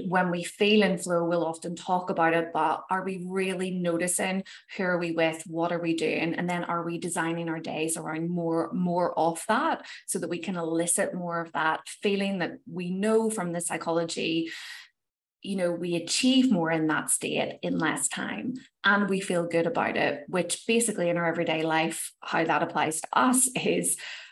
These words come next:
we get to make our abstract dreams faster,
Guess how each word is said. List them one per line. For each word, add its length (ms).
we 200
get 320
to 80
make 340
our 180
abstract 520
dreams 680
faster, 840